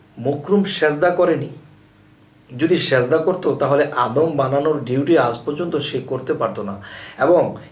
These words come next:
এই আদম বানানোর ডিউটি আল্লাহ তাকে দিয়েছে। কেন? তিনি অন্ধকারের কাজ করেছে, আল্লাহর কথা অমান্য করেছে, লানত পেয়েছে, শয়তান শক্তি পেয়েছে। তাহলে শয়তানের কি ভালো কাজ করে? অন্ধকারের কাজ করে। তাহলে অন্ধকারের মধ্যে সে আদম বানানোর কাজ চলে। যেমন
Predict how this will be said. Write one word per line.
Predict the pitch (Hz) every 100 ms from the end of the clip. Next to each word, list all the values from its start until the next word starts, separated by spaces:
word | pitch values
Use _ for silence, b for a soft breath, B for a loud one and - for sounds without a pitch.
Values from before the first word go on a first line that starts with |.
| -
এই | 139 165
আদম | - 120 120 160 151
বানানোর | 147 156 170
ডিউটি | 143 117 123 135 170 143 123
আল্লাহ | 120 135 139
তাকে | 120 113 156
দিয়েছে। | 131 123 - 107
কেন? | - 135 190 B B B -
তিনি | 180 190
অন্ধকারের | 151 131 147 170 160 143
কাজ | 135 123 -
করেছে, | 120 110 127
আল্লাহর | 120 135 143
কথা | 143 139 123
অমান্য | 123 151 151
করেছে, | 123 117 113 113
লানত | 110 123 160 165 165
পেয়েছে, | 135 127 110
শয়তান | - 127 175 180 - - -
শক্তি | - 151 151 143
পেয়েছে। | 127 117
তাহলে | 123 127
শয়তানের | - 135 131 170 180
কি | 180
ভালো | 156 120 139
কাজ | 165 -
করে? | 196 202 - B B B B -
অন্ধকারের | 139 151 151 143 131 120
কাজ | 117 107
করে। | - 110
তাহলে | - 156
অন্ধকারের | 165 139 151 175 185 190 190
মধ্যে | 190 185
সে | - 185
আদম | 127 131 165 185
বানানোর | 170 160 147 139
কাজ | 135 113 -
চলে। | 107 107
যেমন | 165 196 135